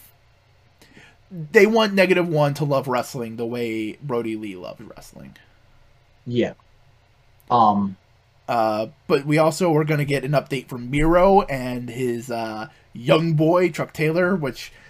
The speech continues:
Speaker 1: I think they're just gonna localize it as Butler.
Speaker 2: But they're saying new Butler. Yeah. But they already have, in that graphic, Chuck photoshopped into a tuxedo. And the photo they used of him, he just looks so done.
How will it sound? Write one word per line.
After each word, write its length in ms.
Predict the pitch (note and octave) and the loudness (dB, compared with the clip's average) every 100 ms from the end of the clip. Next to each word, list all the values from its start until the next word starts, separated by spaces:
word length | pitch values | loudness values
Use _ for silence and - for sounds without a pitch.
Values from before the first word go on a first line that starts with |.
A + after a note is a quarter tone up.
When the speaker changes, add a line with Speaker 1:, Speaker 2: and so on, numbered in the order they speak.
| - _ C#3 | -20 _ -6
Speaker 1:
I 80 | |
think 200 | D3 F3+ | -2 -2
they're 100 | F3 | 0
just 200 | E3 D#3 | 0 0
gonna 280 | F3 D#3 C#3+ A#2 D3+ | 0 0 -2 -4 -4
localize 640 | C3 A#2+ B2 B2 B2+ B2 | -4 -2 -2 -2 -2 -4
it 80 | B2+ | -4
as 160 | A2+ G#2+ | -6 -6
Butler. 520 | - A2+ A#2 A#2 A2+ - _ _ _ _ _ _ | -8 -8 -6 -8 -8 -16 _ _ _ _ _ _
Speaker 2:
But 160 | C3+ C3 | 2 2
they're 120 | C3 | 0
saying 360 | - D3 C3+ | 4 4 4
new 300 | C3 C3+ - - _ _ | 4 2 2 -4 _ _
Butler. 480 | C3+ A#2+ A#2+ A#2+ C3 - _ _ _ _ _ _ _ _ A2+ | 4 4 4 2 0 -6 _ _ _ _ _ _ _ _ -2
Yeah. 240 | G#2+ G#2 - _ E3+ | 0 0 -6 _ 4
But 140 | F3 | 8
they 140 | G3 | 8
already 360 | F#3 B3 B3 A3 | 10 10 10 8
have, 420 | F3+ F3 D#3 - - | 8 6 6 0 -2
in 100 | D#3+ | 2
that 160 | D3+ | 2
graphic, 580 | B2 C3 - A2+ G#2+ - - | 4 2 2 -4 -4 -10 -14
Chuck 380 | - D3 C3+ - | 0 2 2 0
photoshopped 640 | C#3 C3 C#3 - C#3 C3+ | 2 2 0 2 0 0
into 140 | C3 B2 | -2 -2
a 60 | |
tuxedo. 600 | B2+ B2 - A#2+ C3 D3 - - - | -2 -4 -4 0 0 0 -4 -20 -2
And 120 | D#3+ E3 | 4 6
the 100 | D#3 | 8
photo 260 | A3+ A#3+ | 10 10
they 100 | G3 | 10
used 280 | E3+ D#3 D#3 | 8 4 0
of 120 | - | -4
him, 280 | A#2 G2 F#2 _ _ _ | -4 -6 -10 _ _ _
he 80 | - | 2
just 180 | - - | 2 2
looks 160 | F3 - | 0 0
so 360 | - E3 C#3 | 4 4 4
done. 480 | C#3+ D3+ F2+ F#2 | 2 0 0 -4